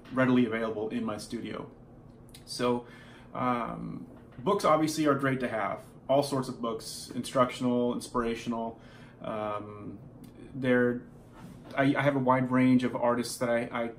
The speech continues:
like to collect from, fine artists to illustrators to video game artists.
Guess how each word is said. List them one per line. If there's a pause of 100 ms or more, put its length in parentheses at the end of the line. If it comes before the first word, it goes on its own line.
(160)
like
to
collect
from,
fine
artists
to
illustrators
to
video
game
artists.